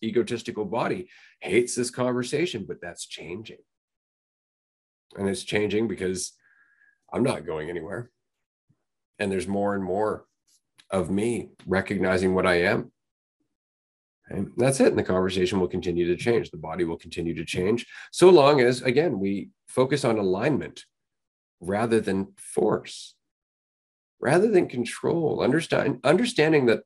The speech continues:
what's best for the body is the recognition that you are the body.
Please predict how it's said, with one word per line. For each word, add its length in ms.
what's 260
best 320
for 140
the 100
body 540
is 140
the 100
recognition 640
that 140
you 220
are 240
the 100
body. 340